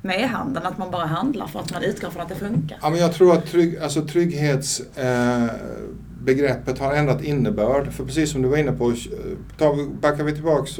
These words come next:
Speaker 2: fem år, då tjugohundratio där någonstans, så handlar det ju trygghet om, vågar jag lämna ut mitt kortnummer här eller inte?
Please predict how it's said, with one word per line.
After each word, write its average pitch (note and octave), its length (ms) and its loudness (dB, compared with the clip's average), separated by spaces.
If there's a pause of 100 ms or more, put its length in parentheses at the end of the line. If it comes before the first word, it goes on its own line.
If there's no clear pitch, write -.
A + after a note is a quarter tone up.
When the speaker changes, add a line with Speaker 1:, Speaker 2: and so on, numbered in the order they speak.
(120)
Speaker 2:
fem C#3+ 240 2
år, A#2+ 220 4
då B2 60 0
tjugohundratio A#2+ 680 0
där A#2 100 0
någonstans, G#2+ 460 -4 (420)
så B2 120 -4
handlar C3+ 280 2
det B2+ 80 4
ju A#2+ 80 0
trygghet A2 480 -2
om, A2 340 0
vågar C#3 340 6
jag B2+ 80 0
lämna C3+ 220 0
ut C3 160 -2
mitt A#2+ 160 -4
kortnummer A2+ 460 0
här G#2+ 300 -2
eller G2+ 160 -2
inte? A2 440 -4